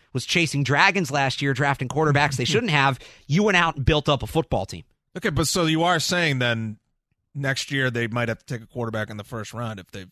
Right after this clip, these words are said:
Speaker 2: feel like they need to take a quarterback.
Speaker 1: If they have the offseason I think they'll have, where they build up the rest of the roster, and they bring in, they've brought in Bill O'Brien, right?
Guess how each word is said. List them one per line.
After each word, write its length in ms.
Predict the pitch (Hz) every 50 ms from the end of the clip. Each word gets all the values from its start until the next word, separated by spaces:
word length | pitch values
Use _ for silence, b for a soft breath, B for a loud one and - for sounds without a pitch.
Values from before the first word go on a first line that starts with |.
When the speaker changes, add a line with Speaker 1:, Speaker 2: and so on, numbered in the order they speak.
| _ _
Speaker 2:
feel 140 | - 107 101
like 160 | 98 92 -
they 120 | - 98 92
need 240 | 101 101 101 95
to 80 | 95 87
take 200 | - - 92 -
a 40 | -
quarterback. 480 | _ - 131 123 101 - - - - -
Speaker 1:
If 180 | 180 170 139 127
they 320 | 156 180 196 226 254 254
have 220 | 214 208 202 226 185
the 100 | 202 190
offseason 480 | 156 151 151 147 - - 156 143 139
I 100 | 139 127
think 180 | - 135 131 -
they'll 120 | 135 120
have, 240 | 117 117 101 101 101
where 80 | 107 110
they 120 | 120 135
build 240 | 131 127 143 139 135
up 120 | 143 127 -
the 80 | 127
rest 200 | 127 123 117 -
of 40 | 120
the 40 | 110
roster, 480 | 107 104 104 104 - - - - - _ _ _ _ -
and 240 | 123 117 113 120 -
they 160 | 113 117 113 107
bring 220 | 104 143 156 170
in, 140 | 165 143 - -
they've 220 | 131 123 120 107
brought 240 | - 151 151 160 147
in 60 | 143
Bill 160 | 139 147 143 143
O'Brien, 380 | 127 117 120 117 110 95 92
right? 280 | 101 113 117 127 143